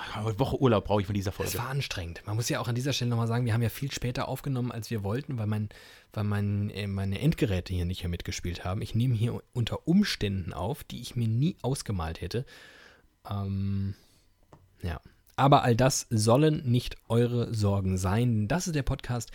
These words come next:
Speaker 2: der eigentlich für Sorgenfreiheit sorgen soll. Wir wollen, dass es euch gut geht. Liebe Litchis da draußen, wir hoffen, dass es euch gut geht und dass ihr besser durch diese Zeit wartet, als ich es aktuell tue. Und, äh,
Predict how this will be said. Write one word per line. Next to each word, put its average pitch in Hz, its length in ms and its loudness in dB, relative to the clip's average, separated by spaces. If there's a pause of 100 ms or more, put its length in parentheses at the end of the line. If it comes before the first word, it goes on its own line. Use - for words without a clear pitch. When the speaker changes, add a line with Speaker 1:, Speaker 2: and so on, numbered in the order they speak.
(320)
Speaker 2:
der - 180 -4
eigentlich 135 380 -2
für 120 140 -2
Sorgenfreiheit 110 760 -2
sorgen 82 300 -6
soll. 85 200 -4
Wir 104 140 -2
wollen, 135 220 -2
dass 117 160 -4
es 123 100 -8
euch 143 220 -8
gut 135 180 -8
geht. 123 200 -8
Liebe 139 200 -4
Litchis 131 320 -4
da 104 140 -4
draußen, 117 400 -4
wir 101 100 -4
hoffen, 156 240 0
dass 104 100 0
es 98 140 -8
euch - 160 -10
gut - 220 -12
geht - 220 -4 (460)
und 117 300 0
dass - 240 -6
ihr 107 400 0 (400)
besser - 260 -2
durch 135 180 -6
diese 120 360 -4 (320)
Zeit 98 480 -2
wartet, 104 480 0 (380)
als - 160 -6
ich - 120 -8
es - 160 -4
aktuell - 380 -6
tue. 143 320 -6 (460)
Und, 113 520 -2
äh, 117 300 -4